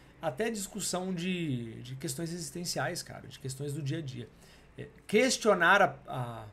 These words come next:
a própria consciência, questionar a própria memória, não é algo que a gente faz de forma natural.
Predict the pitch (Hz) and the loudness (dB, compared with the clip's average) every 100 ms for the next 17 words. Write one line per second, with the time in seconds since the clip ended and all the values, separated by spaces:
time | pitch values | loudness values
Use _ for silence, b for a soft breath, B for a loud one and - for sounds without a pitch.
0 | - - 131 170 185 190 190 190 185 180 | -14 -8 -6 -4 -2 -4 -4 -4 -4 -4
1 | 147 156 135 - - 151 135 151 151 135 | -2 -2 -6 -8 -12 -12 -8 -6 -6 -6
2 | 143 156 147 135 147 139 b b b 156 | -8 -6 -2 0 0 -2 b b b 0
3 | 180 220 202 165 143 147 147 139 143 139 | 6 8 6 4 4 4 2 -2 0 0
4 | 135 - 117 117 120 - 117 120 113 - | -2 -4 -4 -4 -8 -10 -10 -10 -12 -14
5 | 107 104 | -14 -14